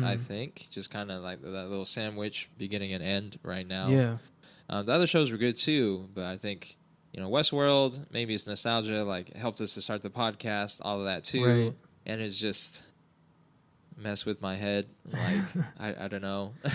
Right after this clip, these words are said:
Speaker 1: <laughs> Um,
Speaker 2: There's so much to talk about. Like, I was re-listening to our shows, and I was
Speaker 1: Yeah.
Speaker 2: like, "Man, like, we got deep."
Speaker 1: Yeah, that's why, like, we, we would do, like, one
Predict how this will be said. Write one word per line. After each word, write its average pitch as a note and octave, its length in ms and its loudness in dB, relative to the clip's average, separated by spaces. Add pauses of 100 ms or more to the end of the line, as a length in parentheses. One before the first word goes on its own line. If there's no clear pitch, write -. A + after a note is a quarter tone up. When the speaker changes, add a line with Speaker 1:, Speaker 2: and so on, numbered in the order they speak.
Speaker 1:
<laughs> E3 220 2
Um, A2+ 340 -4 (120)
Speaker 2:
There's G#3 300 6
so F3 200 6
much G3 180 8
to D3+ 80 2
talk E3 240 6
about. B2+ 320 6
Like, C3+ 180 4
I C#3 100 6
was C#3 340 6
re-listening D3 640 6
to C3 140 4
our B2 100 6
shows, D3+ 480 6
and C#3 80 4
I - 20 8
was A#2+ 120 8
Speaker 1:
Yeah. C#3 40 8
Speaker 2:
like, A#2+ 180 0
"Man, C#3+ 360 6
like, A#2+ 160 2
we E3+ 120 4
got C3 360 4
deep." B2+ 440 4 (680)
Speaker 1:
Yeah, A2 600 2
that's A2+ 240 -2
why, B2+ 80 0
like, G#2 120 2
we, B2+ 180 2
we C3+ 160 0
would B2+ 80 0
do, A#2+ 100 2
like, G2 160 0
one B2 380 0